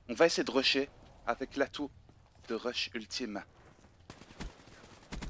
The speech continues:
Eh mon pote, tu vois, ça c'est grâce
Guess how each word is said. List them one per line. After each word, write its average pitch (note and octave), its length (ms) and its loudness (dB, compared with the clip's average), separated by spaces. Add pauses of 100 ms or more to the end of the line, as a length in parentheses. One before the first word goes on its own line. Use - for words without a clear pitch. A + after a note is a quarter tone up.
(400)
Eh C3+ 400 12
mon C3+ 140 8
pote, C3 400 8
tu - 120 0
vois, C#3 180 10
ça F3 140 2
c'est D3 140 4
grâce D3+ 380 10